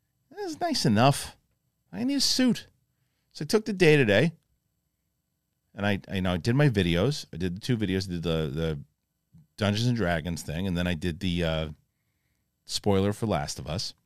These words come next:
And then I took a little bit of break for myself, and I went with my wife. We had lunch together, and I got myself a suit. And I'll be, you know, I got some weddings, weddings coming up that I'm gonna go to.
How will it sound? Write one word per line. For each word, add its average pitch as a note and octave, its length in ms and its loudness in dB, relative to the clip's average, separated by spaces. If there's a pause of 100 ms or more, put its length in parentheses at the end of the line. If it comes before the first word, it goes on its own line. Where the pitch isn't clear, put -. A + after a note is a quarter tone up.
(720)
And G3 80 -10
then A3+ 80 0
I A#3 40 0
took A#3 180 -2
a A3+ 40 4
little A3+ 160 6
bit A#3 80 4
of A3 80 2
break G#3 180 2
for - 120 -2
myself, F#2+ 400 2 (340)
and G2+ 100 -2
I G#2 40 2
went C#3 160 4
with F#3+ 80 0
my E3+ 120 2
wife. C#3 460 2 (920)
We F2+ 80 2
had D#2+ 160 0
lunch C3+ 240 2
together, D3+ 440 2 (440)
and E2+ 100 -8
I F#2 60 -2
got B2+ 120 0
myself C3+ 360 -2
a - 20 -2
suit. D3 320 2 (1200)
And E2 120 -2
I'll F2 100 0
be, F#2+ 120 0
you F#2 160 -2
know, G2 160 -2 (120)
I - 40 -18
got G2 160 -6
some F2 160 -4
weddings, D3 400 2
weddings B2+ 540 2
coming F3 260 2
up F#3+ 120 -2
that - 100 -4
I'm F3+ 80 -2
gonna F3+ 180 -4 (220)
go F3 180 2
to. F#3 140 4